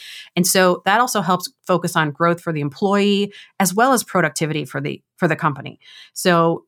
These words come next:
using S L two allows you to really look at something somewhat objectively and be able to sort of manage folks in that way.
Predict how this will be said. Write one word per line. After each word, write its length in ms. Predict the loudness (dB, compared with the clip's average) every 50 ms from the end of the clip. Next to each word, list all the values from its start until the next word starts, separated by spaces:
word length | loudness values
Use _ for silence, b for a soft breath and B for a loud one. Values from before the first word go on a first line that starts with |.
| _
using 380 | -4 -2 -2 0 2 2 2 2
S 160 | 2 0 -2
L 80 | -6 -6
two 500 | -6 -6 -4 -2 0 0 0 0 0 -2 -2
allows 420 | 0 2 4 4 4 2 0 -2
you 120 | -4 -4
to 500 | -4 -4 -6 -4 -4 -2 -4 -4 -6 -8 b b b b b b b b
really 260 | -2 0 2 2 2
look 200 | 2 2 0 -2
at 100 | -2 -4
something 500 | 0 0 0 0 2 0 0 0 0 -2 -4
somewhat 360 | -2 0 2 4 4 4 2
objectively 800 | 0 -2 -2 -6 -6 -2 -2 -4 -2 -2 -4 -4 -4 -4 -6 b b b b b b b b _
and 120 | -2 0 0
be 180 | 2 2 2
able 160 | 2 2 0 -4
to 360 | -2 -2 0 0 0 -2 -6 -8
sort 160 | -4 -2 -2
of 80 | 0 0
manage 540 | 0 2 4 4 4 4 4 2 0 0 -4
folks 480 | -4 0 0 2 2 0 -2 -6 -8 -2 2
in 200 | 2 4 4 4
that 220 | 4 2 0 0
way. 340 | -2 -2 -2 -2 -6 -12